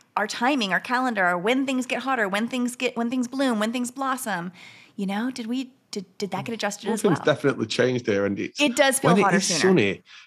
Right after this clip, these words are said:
Speaker 2: sometimes it's just not sunny, but it's just humid. <laughs> You know, like,
Speaker 1: Oh, that's
Speaker 2: maybe
Speaker 1: the
Speaker 2: that's just Manchester, I
Speaker 1: worst.
Speaker 2: don't know.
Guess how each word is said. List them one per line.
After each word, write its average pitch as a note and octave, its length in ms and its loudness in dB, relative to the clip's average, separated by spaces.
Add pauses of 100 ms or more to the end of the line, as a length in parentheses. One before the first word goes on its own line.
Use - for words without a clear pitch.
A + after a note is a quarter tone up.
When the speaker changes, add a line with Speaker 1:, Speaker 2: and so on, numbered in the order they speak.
Speaker 2:
sometimes D3 600 0
it's - 200 -8
just C3 240 -2
not A#2 280 2
sunny, A#2 280 4
but A2 220 4
it's G2+ 160 0
just G#2+ 240 -2
humid. A2 640 4
<laughs> - 60 -14 (240)
You A2+ 120 4
know, A#2 80 6
like, A2 200 2 (120)
Speaker 1:
Oh, B2+ 80 6
that's C#3+ 100 0
Speaker 2:
maybe C3+ 140 6
Speaker 1:
the A#2 60 6
Speaker 2:
that's A#2+ 240 4
just A2+ 140 4
Manchester, A#2+ 560 4
I - 40 8
Speaker 1:
worst. A2+ 100 4
Speaker 2:
don't A2 180 4
know. A2 220 0